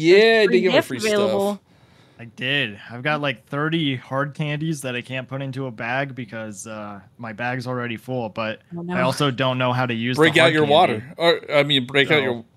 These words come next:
Speaker 1: your wallet. Get your wallet out.
Speaker 3: Yeah, no, I'm not gonna do that. How do I use the hard candies? I don't even know how to do that.
Speaker 1: I think
Speaker 2: I think you use them to evolve your Pokemon,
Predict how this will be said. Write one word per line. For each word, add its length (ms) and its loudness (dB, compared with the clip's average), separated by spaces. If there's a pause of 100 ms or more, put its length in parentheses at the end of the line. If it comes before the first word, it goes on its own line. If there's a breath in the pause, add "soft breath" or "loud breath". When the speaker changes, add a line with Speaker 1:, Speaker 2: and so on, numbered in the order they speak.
Speaker 1:
your 180 -6
wallet. 360 0 (160)
Get 100 -8
your 120 -4
wallet 280 4
out. 160 -4 (880 loud breath)
Speaker 3:
Yeah, 400 -6
no, 140 -10
I'm 420 -10
not 140 -10
gonna 180 -10
do 140 -12
that. 140 -8
How 120 -2
do 140 2
I 80 2
use 180 2
the 100 0
hard 240 0
candies? 540 -4 (100)
I 60 -8
don't 140 -2
even 180 -2
know 100 -2
how 120 -2
to 100 -6
do 160 -10
that. 100 -2
Speaker 1:
I 60 6
think 300 2
Speaker 2:
I 20 -20
think 220 -6
you 100 -2
use 300 -6
them 180 -6
to 220 -6
evolve 360 -4
your 140 -8
Pokemon, 680 -6